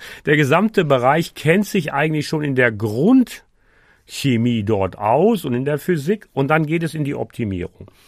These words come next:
So funktioniert das ja in der, in, in der Realität. Oder wir sollen andere Anstriche haben, die gleichzeitig auch Gebäudeisolierung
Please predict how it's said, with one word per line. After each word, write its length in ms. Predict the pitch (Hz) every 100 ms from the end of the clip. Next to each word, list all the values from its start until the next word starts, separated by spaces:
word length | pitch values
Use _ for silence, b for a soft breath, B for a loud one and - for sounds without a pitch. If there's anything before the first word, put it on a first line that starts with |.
| b
So 240 | 104 120 196
funktioniert 680 | - 208 - 185 170 220
das 200 | 139 120
ja 120 | 113
in 140 | 98 95
der, 180 | 90 -
in, 200 | 117 107
in 340 | - 123 - 101
der 160 | 92
Realität. 640 | 92 95 90 85 - 78 -
Oder 440 | 160 185 123 78 B B B
wir 120 | - 101
sollen 360 | 117 135 135 b
andere 400 | - 139 135 131
Anstriche 600 | 139 196 - 151 131 120
haben, 200 | 107 117
die 140 | 110 110
gleichzeitig 920 | 113 131 156 - 147 143 143 143 - B B B B _
auch 380 | 120 143 135 -
Gebäudeisolierung 1700 | - - 120 127 117 151 214 156 120 113 110 113 110 107 98 82 110